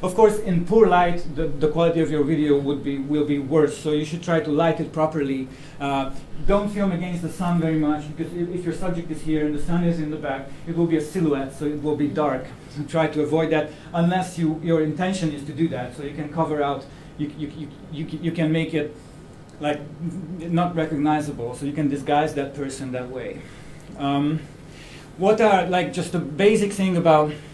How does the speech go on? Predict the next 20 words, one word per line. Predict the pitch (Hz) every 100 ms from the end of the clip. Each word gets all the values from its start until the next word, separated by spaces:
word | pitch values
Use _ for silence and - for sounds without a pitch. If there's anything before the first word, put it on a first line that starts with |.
| - -
framing | 175 185 190 156 143 143 - - -
and | 151
shot | 156 180 180
sizes? | - 165 151 131 139 135 - - -
Uh, | 143
you | 175 214
can | 214
make | 190 180 170
your | 156
subject | - 156 147 147
small, | 196 214 214 214 - -
and | 180
you | 190
can | 190 160
close | - 180 180 175
up, | 160 -
you | 180
can | 180 151
close | 160 170 170 170
in, | 170 160 160